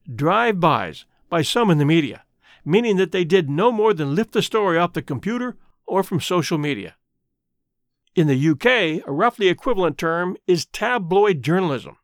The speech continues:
meaning journalism characteristic of tabloid newspapers, even if found elsewhere. A common source of such writing is called checkbook journalism, which is the controversial practice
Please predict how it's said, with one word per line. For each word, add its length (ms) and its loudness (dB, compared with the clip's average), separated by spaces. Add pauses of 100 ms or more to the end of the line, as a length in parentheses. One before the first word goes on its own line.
(200)
meaning 460 4 (540)
journalism 560 2
characteristic 720 -2
of 160 -8
tabloid 520 0
newspapers, 640 0 (360)
even 320 0
if 120 2
found 380 0
elsewhere. 540 -2 (960)
A 60 -12
common 340 0
source 340 -2
of 100 -6
such 260 -6
writing 380 -2
is 120 -6
called 280 -4
checkbook 600 -6
journalism, 600 0 (560)
which 160 -6
is 100 2
the 80 -6
controversial 680 -2
practice 480 -4